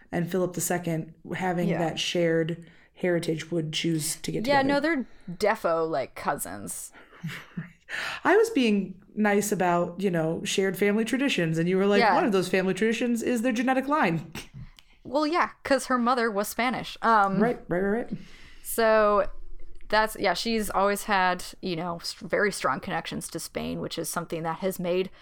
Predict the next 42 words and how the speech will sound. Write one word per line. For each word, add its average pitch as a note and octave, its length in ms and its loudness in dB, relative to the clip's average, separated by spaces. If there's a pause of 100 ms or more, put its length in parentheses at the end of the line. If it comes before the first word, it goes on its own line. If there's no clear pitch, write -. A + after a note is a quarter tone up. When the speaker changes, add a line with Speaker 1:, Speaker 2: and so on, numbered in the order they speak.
(180)
Speaker 2:
people G#3+ 260 -4
in G#3+ 80 -2
England A3+ 380 -2
very G#3+ 420 -2
uneasy A3 360 0
about. A#2 360 -2 (540)
Um, D#3+ 480 2
Speaker 1:
Spain F3 380 2
and F3+ 80 0
their E3+ 80 2
goddamn F3 480 2
armada. E3 540 0 (720)
Speaker 2:
Yeah, D#3 300 -2
not G3 220 2
yet, G3 360 2
but - 320 -2
soon. D#3+ 380 -4 (100)
Yes. F3+ 240 2
Speaker 1:
Soon. F3 220 -2 (720)
And G3 180 6
it's A#3 120 4
Speaker 2:
Um, F#3+ 40 -2
Speaker 1:
building. F#3 520 2 (400)
The G3 80 -2
power F#3 400 2
of B3 100 -2
Spain A3 400 0
was, F3+ 360 0
was F3 160 0
Speaker 2:
Yeah. G#3 120 4 (120)
Speaker 1:
pretty, F#3+ 120 4
I F3+ 60 0
mean, F#3 120 0
they F#3 100 0
got G3 140 2
all F#3+ 180 2
that, G#3+ 160 0 (540)
uh, - 60 -2 (200)
American G3+ 400 0
gold. G3+ 100 0
Speaker 2:
I A#3+ 40 2
mean, D#4 460 2